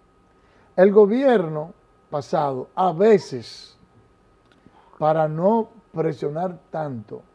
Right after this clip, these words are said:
el bolsillo de la gente, cuando aumentaba demasiado el, el petróleo, entonces no aumentaba. No aumentaba el precio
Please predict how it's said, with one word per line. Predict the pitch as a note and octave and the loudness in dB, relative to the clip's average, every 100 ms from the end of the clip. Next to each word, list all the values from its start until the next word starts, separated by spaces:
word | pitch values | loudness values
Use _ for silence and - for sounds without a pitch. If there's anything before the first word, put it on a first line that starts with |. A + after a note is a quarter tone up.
| _ _ _ | _ _ _
el | C#3 | -10
bolsillo | C#3 B2 - D#3+ F3 F3 | -8 -10 -10 -8 -6 -6
de | D#3+ | -4
la | D3+ | -6
gente, | B2+ G#2+ G2+ - _ _ _ - | -8 -12 -14 -20 _ _ _ -8
cuando | D3+ D#3+ F3 | -6 -4 -4
aumentaba | F3 E3 D#3+ C3 G3+ B3 | -4 -6 -6 0 0 2
demasiado | G#3 B3 G#3+ - F3 C#3 A#2 A#2+ - _ _ _ _ _ _ _ | 0 2 0 -2 -2 -2 -2 -10 -16 _ _ _ _ _ _ _
el, | D3 C#3+ C#3 C3 B2 A2+ - _ - | -6 -4 -4 -6 -8 -10 -18 _ -10
el | C#3 B2+ A#2+ G#2+ _ | -6 -4 -6 -10 _
petróleo, | C#3+ A#2+ D#3+ E3 C#3 B2 A2+ _ _ _ - | -8 -6 0 2 0 -4 -12 _ _ _ -12
entonces | C#3+ C3 F3 D3+ E3 - _ _ _ _ _ | -10 -6 -6 -6 -10 -12 _ _ _ _ _
no | C#3+ C#3+ D#3+ E3+ F#3 D#3+ | -8 -4 -2 -2 -2 -4
aumentaba. | D#3 D#3 C3+ A#2 C3 A2+ - - _ _ _ _ _ _ _ _ _ _ _ _ _ _ C#3 | -4 -6 -10 -10 -10 -10 -18 -20 _ _ _ _ _ _ _ _ _ _ _ _ _ _ -10
No | D3+ | -6
aumentaba | F3 D#3+ E3+ E3+ | -6 -4 -2 -2
el | C#3 | -4
precio | E3 C#3+ | -6 -4